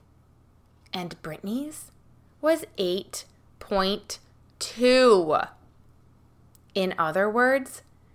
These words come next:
Brittany did not overdose on Klonopins. And last week I gave you proof that she did not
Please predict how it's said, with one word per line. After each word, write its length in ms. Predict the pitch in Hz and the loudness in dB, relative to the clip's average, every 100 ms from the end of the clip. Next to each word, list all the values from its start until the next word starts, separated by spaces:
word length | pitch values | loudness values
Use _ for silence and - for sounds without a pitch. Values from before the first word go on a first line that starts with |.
| _ _ - | _ _ -12
Brittany 540 | 180 - 185 359 381 - | -8 -6 -6 -6 -6 -10
did 340 | - 180 165 151 | -4 -4 -4 -10
not 840 | 160 151 160 190 220 - - - - _ _ - | -16 -12 4 10 10 8 -6 -14 -14 _ _ -4
overdose 720 | 175 165 151 143 175 - - _ _ - | -4 -4 -8 -8 -8 -12 -20 _ _ -4
on 160 | 277 | -2
Klonopins. 1000 | 285 359 349 330 302 240 180 160 156 - - _ _ _ - - - | 0 4 6 6 4 2 0 -4 -12 -16 -18 _ _ _ -20 -14 0
And 200 | 285 285 | 2 6
last 440 | 294 320 370 - | 8 8 6 4
week 220 | 320 302 - | 0 0 4
I 180 | 240 233 | 6 6
gave 280 | 240 254 240 | 4 0 0
you 160 | 262 | -2
proof 480 | 269 - 180 175 - | -4 -2 0 0 -2
that 140 | 247 - | 0 2
she 220 | - 285 | 2 0
did 220 | 277 220 | 0 -2
not 560 | 196 190 214 285 330 | -2 6 8 8 6